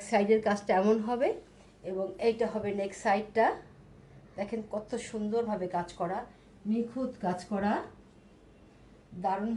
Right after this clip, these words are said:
হবে। আর এটা হবে হাতার কাজটা, এই যে এত সুন্দরভাবে কাজ করা আছে,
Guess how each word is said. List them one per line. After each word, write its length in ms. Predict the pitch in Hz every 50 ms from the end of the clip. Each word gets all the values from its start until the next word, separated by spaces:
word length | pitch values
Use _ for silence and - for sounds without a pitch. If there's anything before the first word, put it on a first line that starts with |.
| 226
হবে। 220 | 226 233 240 262 349 - - - - - - - - - - - - - - - - - - - - - - - - - - - - - - - - - - - - - - - -
আর 140 | 196 208 220 - - 220 226
এটা 160 | 220 226 240 214 214
হবে 160 | 214 208 233
হাতার 360 | 226 214 208 190 - 185 185 185 -
কাজটা, 340 | 202 202 - - - 214 226 311 - - - - - - - - - - - - - - -
এই 80 | 196 185
যে 40 | 208 196 202
এত 100 | - 226 214 -
সুন্দরভাবে 520 | - 220 208 202 220 220 202 196 180 175 175 175
কাজ 120 | 180 175 - - -
করা 160 | 175 185 180 185 185
আছে, 200 | - - 262